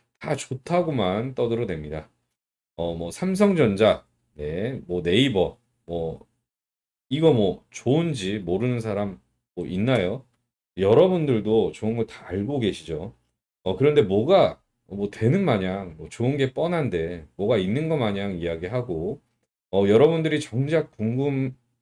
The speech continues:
건, 뭐, 내가 어떤 종목을 가지고 있는데, 예, 이걸 언제 팔아야 할지, 혹은, 어, 관심을 가지고 있는 종목을 언제, 예, 사야 할지, 이게 궁금한 건데,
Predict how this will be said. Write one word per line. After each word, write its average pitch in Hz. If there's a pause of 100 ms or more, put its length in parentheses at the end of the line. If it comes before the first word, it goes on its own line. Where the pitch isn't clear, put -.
(280)
건, 123 (440)
뭐, 98
내가 120
어떤 175
종목을 151
가지고 95
있는데, 87 (400)
예, 85
이걸 113
언제 120
팔아야 135
할지, 87 (480)
혹은, 139 (320)
어, 85
관심을 143
가지고 127
있는 127
종목을 131
언제, 135 (300)
예, 80
사야 120
할지, 87 (380)
이게 143
궁금한 113
건데, 76